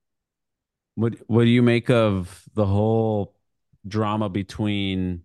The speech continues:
Darvin Ham and Austin Reaves? He's starting,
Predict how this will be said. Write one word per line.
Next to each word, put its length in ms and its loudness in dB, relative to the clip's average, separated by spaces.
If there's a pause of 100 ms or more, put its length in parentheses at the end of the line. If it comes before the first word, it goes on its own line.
(920)
Darvin 400 -2
Ham 520 -2
and 260 -6
Austin 360 -6
Reaves? 540 -6
He's 240 -4
starting, 720 0